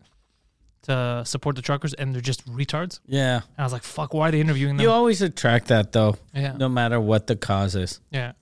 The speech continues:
Speaker 1: A lot of retards.
Speaker 2: Yeah.
Speaker 1: Yeah, one lady who was mad, she says, "They shouldn't have blocked my, my Facebook account."
Speaker 2: Yeah, I saw that woman.
Speaker 1: <laughs>
Speaker 2: <laughs> She, she was there because they blocked her Facebook.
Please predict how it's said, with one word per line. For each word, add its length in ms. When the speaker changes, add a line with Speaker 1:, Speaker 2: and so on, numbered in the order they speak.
Speaker 1:
A 80
lot 260
of 80
retards. 400
Speaker 2:
Yeah. 200
Speaker 1:
Yeah, 80
one 240
lady 160
who 80
was 160
mad, 220
she 80
says, 220
"They 100
shouldn't 400
have 60
blocked 320
my, 340
my 160
Facebook 480
account." 300
Speaker 2:
Yeah, 180
I 80
saw 280
that 200
woman. 420
Speaker 1:
<laughs> 40
Speaker 2:
<laughs> 580
She, 240
she 260
was 260
there 160
because 480
they 140
blocked 480
her 160
Facebook. 680